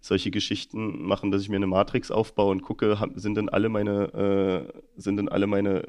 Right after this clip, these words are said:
Anforderungen in dem und dem Bereich durch Komponenten realisiert? Sind denn, ähm, oder, oder welche Komponenten stehen mit welchen in Beziehungen? Solche Geschichten, das kannst du dann machen, beziehungsweise auch, okay, ich will jetzt, ähm, ja, der einfachste Case, ich will jetzt was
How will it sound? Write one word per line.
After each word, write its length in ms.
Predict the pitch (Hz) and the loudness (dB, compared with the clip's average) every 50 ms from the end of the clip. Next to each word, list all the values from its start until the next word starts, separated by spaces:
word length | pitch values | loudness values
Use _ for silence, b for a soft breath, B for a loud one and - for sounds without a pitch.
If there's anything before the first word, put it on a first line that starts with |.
| - | -2
Anforderungen 580 | - 95 110 131 - - 123 117 113 113 110 - | -2 -2 -2 0 0 0 0 0 0 -2 -2 -2
in 200 | - 104 104 98 | -2 -2 0 0
dem 160 | 95 101 104 | 0 0 0
und 100 | 107 98 | 0 -2
dem 140 | 101 104 107 | -2 0 0
Bereich 340 | 117 107 107 110 113 - - | 0 0 0 0 -2 -2 -4
durch 200 | - 95 95 - | -4 -4 -4 -4
Komponenten 540 | - 110 98 104 101 107 127 147 - - | -6 -2 0 2 2 4 2 2 0 -2
realisiert? 600 | 104 98 92 92 90 90 87 90 90 87 87 - | -2 0 0 0 0 -2 -2 -2 -4 -4 -6 -4
Sind 160 | - 98 95 98 | -4 -2 -2 0
denn, 300 | 98 98 101 98 92 90 | 0 -2 -2 -2 -4 -4
ähm, 360 | 98 98 101 104 104 104 101 b b b b b b b b b b b b _ _ | -4 -4 -4 -4 -4 -6 -8 b b b b b b b b b b b b _ _
oder, 320 | - 101 98 101 101 - | 2 6 6 6 6 6
oder 480 | - 101 101 98 95 95 92 87 80 - - - - - - | 4 4 6 6 6 6 4 4 0 -2 -6 -12 -16 -16 -16
welche 380 | - - 82 98 98 101 - - | -14 -4 2 2 4 4 2 0
Komponenten 460 | 87 - 110 - 110 101 101 101 - | -2 -2 -2 0 0 0 0 0 -2
stehen 220 | 107 - - 101 101 | -4 -2 -2 0 0
mit 200 | 101 98 95 95 | -2 -2 -2 -2
welchen 220 | 101 113 - 113 | -2 -2 -2 0
in 100 | 98 98 | -2 0
Beziehungen? 480 | 98 98 90 - - 135 131 104 92 90 | 0 -2 -2 0 0 0 2 0 0 -2
Solche 220 | 92 92 92 104 | -2 -2 -2 -2
Geschichten, 480 | 92 95 - - 98 - - - 101 95 | -4 -4 -4 -4 -4 -4 -6 -6 -6 -6
das 100 | 92 - | -6 -4
kannst 240 | - 101 98 - | -4 -4 -4 -4
du 60 | - 92 | -4 -4
dann 160 | 92 92 92 | -2 -2 0
machen, 240 | 95 95 - 98 90 | -2 -2 -4 -6 -6
beziehungsweise 680 | 90 90 - 98 101 107 104 - 101 98 98 101 95 67 | -8 -4 -2 -2 -2 -2 0 2 2 4 4 4 2 4
auch, 180 | 82 95 101 - | 2 2 0 -2
okay, 280 | - 101 - 117 120 | -6 -6 -4 -2 -2
ich 180 | 104 - - - | -2 -2 -2 0
will 80 | 92 | 0
jetzt, 240 | 101 107 104 - - | 0 0 0 -2 -6
ähm, 320 | - 95 95 95 95 92 - _ _ _ _ _ _ | -4 -2 -2 -2 -4 -6 -12 _ _ _ _ _ _
ja, 100 | - 82 | -14 -8
der 140 | 80 80 78 | -8 -6 -4
einfachste 400 | 82 90 95 - 131 - - - | -4 -4 -4 -4 -6 -4 -6 -8
Case, 320 | - - 98 90 90 - 98 | -6 -4 -4 -4 -4 -6 -10
ich 100 | 95 - | -6 0
will 100 | 92 92 | 0 2
jetzt 140 | 98 95 | 2 2
was 320 | - 101 95 - - - | 0 0 -2 -2 -8 -20